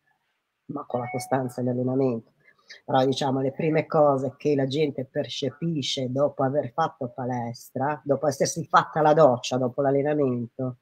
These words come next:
"Uh, come sto bene, come sono rilassata, come sono tranquilla, sto proprio bene." Quindi parte in primis dalla mente. Vi dico, è di notevole importanza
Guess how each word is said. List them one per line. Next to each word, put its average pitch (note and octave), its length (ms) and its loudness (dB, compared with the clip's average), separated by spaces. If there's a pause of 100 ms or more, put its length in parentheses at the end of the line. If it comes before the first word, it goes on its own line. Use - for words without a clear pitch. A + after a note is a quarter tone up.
(760)
"Uh, D3+ 280 0
come C#3+ 260 -2
sto D3+ 200 -6
bene, C3+ 480 0
come C#3 260 -4
sono C3+ 320 -2
rilassata, B2+ 1080 -4 (280)
come C#3 200 -6
sono B2+ 280 -6
tranquilla, B2 840 -6 (680)
sto - 220 -8
proprio B2 400 -4
bene." B2+ 380 -4 (1160)
Quindi D#3+ 260 4
parte C#3 540 4
in C#3 160 0
primis C#3 540 0
dalla B2+ 220 0
mente. A#2+ 540 -4 (1000)
Vi C#3 140 0
dico, B2+ 320 0 (100)
è D3 300 4
di C3+ 140 -2
notevole C#3 520 0
importanza B2+ 840 -2